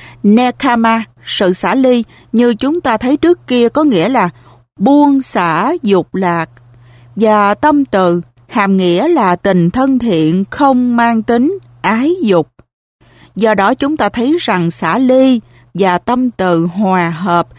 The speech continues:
và hỗ trợ lẫn nhau. Trong những bản kinh có từ xưa, chúng ta thấy vài bài pháp đề cập đến tâm từ, nhưng một trong số đó, bài kinh Từ Tâm là phổ biến nhất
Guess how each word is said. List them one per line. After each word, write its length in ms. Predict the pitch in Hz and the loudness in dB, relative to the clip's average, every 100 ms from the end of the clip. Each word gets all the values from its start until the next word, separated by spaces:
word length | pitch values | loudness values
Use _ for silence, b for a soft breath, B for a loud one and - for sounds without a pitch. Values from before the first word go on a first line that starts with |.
| B B | B B
và 160 | 185 196 | -2 -2
hỗ 220 | 190 190 277 | 0 0 0
trợ 200 | 175 175 | 0 0
lẫn 260 | 180 214 | 0 0
nhau. 340 | 277 233 208 208 _ _ _ b b b b | 0 0 0 -2 _ _ _ b b b b
Trong 200 | 285 277 | 0 2
những 200 | 226 254 | 0 0
bản 200 | 208 247 | 0 -2
kinh 340 | - 269 254 247 _ _ | 0 0 0 -4 _ _
có 260 | 220 226 302 - | -2 -2 -2 -2
từ 180 | 185 160 | -2 -2
xưa, 400 | - 254 254 247 b b b | 0 2 2 0 b b b
chúng 240 | - 320 370 | -2 -2 0
ta 120 | 254 | -2
thấy 280 | 262 294 349 | -2 -2 -2
vài 400 | 185 190 185 170 | 0 0 2 0
bài 320 | 170 180 175 160 | -2 0 0 -2
pháp 480 | - 240 302 381 | -6 -6 -4 -6
đề 160 | - 190 | -2 -2
cập 320 | - 175 - | -2 -6 -4
đến 300 | 185 220 254 381 - - | -2 -2 -2 -6 -10 -2
tâm 200 | 226 214 | -2 0
từ, 400 | 190 175 170 156 B B B | 0 2 2 0 B B B
nhưng 440 | 240 269 269 254 247 - | 0 2 2 0 -2 -6
một 480 | 175 175 160 165 - | -2 0 0 -2 -4
trong 260 | 240 226 220 | -4 -2 -2
số 240 | - 294 | -2 -2
đó, 380 | 247 240 269 381 b b b - | 0 -2 -2 -6 b b b -4
bài 220 | 196 185 | -2 -2
kinh 360 | - 262 262 247 - | 0 0 0 -2 -4
Từ 200 | 185 175 | -2 -2
Tâm 380 | - 233 254 247 b b | -2 0 0 -2 b b
là 200 | 180 180 | -2 -2
phổ 200 | 175 190 | 0 -2
biến 280 | 214 285 359 | 0 0 2
nhất 220 | 339 381 | 0 0